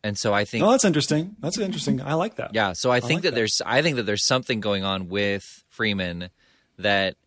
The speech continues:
Speaker 1: the audience knows nothing about yet.
Speaker 2: It's possible. She does seem a little bit more, uh, at her wit's end.
Speaker 1: Mm-hmm. I mean, maybe being arrested will do that, and that's really all it is, but
Speaker 2: I mean, she was arrested for five minutes,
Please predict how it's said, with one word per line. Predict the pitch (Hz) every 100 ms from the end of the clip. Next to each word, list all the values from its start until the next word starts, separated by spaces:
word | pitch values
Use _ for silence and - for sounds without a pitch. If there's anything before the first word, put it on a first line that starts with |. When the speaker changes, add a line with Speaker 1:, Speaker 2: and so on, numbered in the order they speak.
| _ _ _ -
Speaker 1:
the | 107
audience | 120 120 110 -
knows | 104 87
nothing | 107 110 110 107 95
about | 90 90 -
yet. | 78 - - 120 -
Speaker 2:
It's | -
possible. | 165 156 143
She | 127 175
does | 196 196
seem | - 160
a |
little | 139 147
bit | 147
more, | 135 131 123 117 - _ _ _ _
uh, | 113 113 -
at | 143
her | 104 131
wit's | 143 151 160
end. | 143 127 180
Speaker 1:
Mm-hmm. | 185 139 131 117 156 _ _ _ -
I | 190
mean, | 196
maybe | 214 180
being | 160 147
arrested | 120 127 - 95
will |
do | 87 131
that, | 98 87
and | 101
that's | 101 -
really | 101 87
all | 87
it | 87
is, | 101 87 90
but | 90 82 _ _
Speaker 2:
I | 170
mean, | 165
she | -
was | 180 156
arrested | 165 170 143
for | 127
five | - 127 123
minutes, | 120 110 101 - -